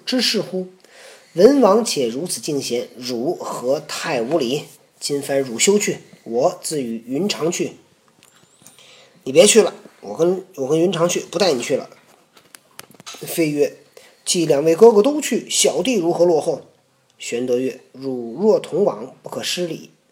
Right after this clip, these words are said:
非应诺。”于是三人乘马引从者往隆中，离草庐半里之外，玄德便下马步行，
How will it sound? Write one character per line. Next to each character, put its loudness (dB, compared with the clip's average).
非 -2
应 -8
诺。” -12
于 4
是 4
三 4
人 4
乘 -2
马 -12
引 -8
从 -4
者 -8
往 -12
隆 -6
中， 0
离 -4
草 -8
庐 -8
半 -4
里 -12
之 -8
外， -6
玄 -6
德 -4
便 -6
下 -2
马 -18
步 -12
行， -8